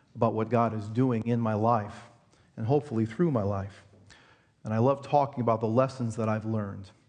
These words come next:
And being a father is probably one of the longer lessons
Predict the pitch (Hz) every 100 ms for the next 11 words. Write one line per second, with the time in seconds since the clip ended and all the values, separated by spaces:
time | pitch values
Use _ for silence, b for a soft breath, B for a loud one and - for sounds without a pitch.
0 | b b b b 113 113 196 180 - 196
1 | 185 117 113 123 - B B B B -
2 | - - 135 147 143 143 139 135 120 120
3 | 107 - - _ _ _ b b b b
4 | b _ _ B B 120 110 117 135 151
5 | 156 165 143 131 139 - 98 98 -